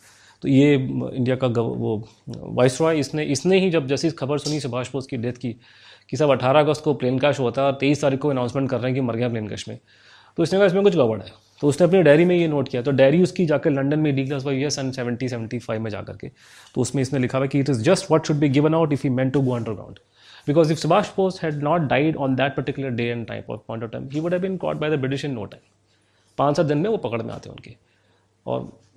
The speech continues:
उनको क्या होता, ये सब, सबको पता है। तो उसने कहा, "Just, just at the time he was about to be apprehended, he supposedly died।"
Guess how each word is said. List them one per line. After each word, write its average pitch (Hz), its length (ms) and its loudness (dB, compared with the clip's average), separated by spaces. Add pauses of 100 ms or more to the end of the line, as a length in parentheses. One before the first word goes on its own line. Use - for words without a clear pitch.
(140)
उनको 135 200 0
क्या 135 160 4
होता, 147 240 0
ये 156 140 0
सब, 131 120 -4
सबको - 280 -8
पता - 240 -10
है। 127 60 -20 (200)
तो 190 60 0
उसने 214 200 2
कहा, 247 100 6
"Just, 165 420 2
just 240 240 0
at 214 140 -2
the 190 120 0 (120)
time 214 240 4
he 196 140 2
was 175 120 4
about 160 220 2
to 165 80 -4
be 160 240 0
apprehended, 147 480 0
he 143 140 -2 (680)
supposedly 127 340 0
died।" 104 260 -6